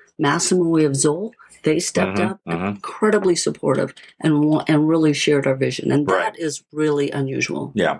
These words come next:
Speaker 2: Well, we knew that there was, uh, large corporations out there that, that have their connection with first responders, and A T and T FirstNet obviously was one of those. They were, they were, uh, given the federal, uh, government, um, mandate to,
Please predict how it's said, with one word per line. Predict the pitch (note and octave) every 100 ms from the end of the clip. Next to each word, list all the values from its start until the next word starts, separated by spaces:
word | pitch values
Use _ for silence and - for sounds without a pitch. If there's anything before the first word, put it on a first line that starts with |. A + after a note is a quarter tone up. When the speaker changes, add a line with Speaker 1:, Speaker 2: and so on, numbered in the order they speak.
| -
Speaker 2:
Well, | G#2+
we | A#2+ D3+
knew | D#3
that | C3+
there | A#2+ G#2
was, | G#2 G2+
uh, | G2+ F2+
large | F#2+ G#2 G#2
corporations | - A2 - G#2 G#2 G2+
out | G2+ G2
there | G#2+
that, | G#2 F2 D#2+ - -
that | F2
have | F#2+ F#2 F2+
their | - F2 E2 -
connection | - F#2+ F#2+ - A#2 A#2 A#2
with | A2 G#2+
first | - A#2 -
responders, | G#2+ - G#2+ G#2+ B2 - - - -
and | F#2+
A | G2
T | G2+ A2
and | G2+
T | A2
FirstNet | G#2 A2+ G#2 A2 G#2+ -
obviously | G2 G2+ F#2 G#2+
was | F#2 E2+
one | F#2 F#2+
of |
those. | G2+ A2 A2+
They | F#2+
were, | F#2 F2+ D2+
they | F2
were, | F#2 F#2 E2 D#2+
uh, | E2+
given | E2+ G2 G2
the |
federal, | E2+ G#2+ F#2+ F#2+ E2 - - - -
uh, | - E2 D2
government, | F#2+ F#2+ F#2+ F#2 F2+ - -
um, | E2+ D#2 D2 C#2+ - - - - - -
mandate | G#2 G2+ G2+
to, | -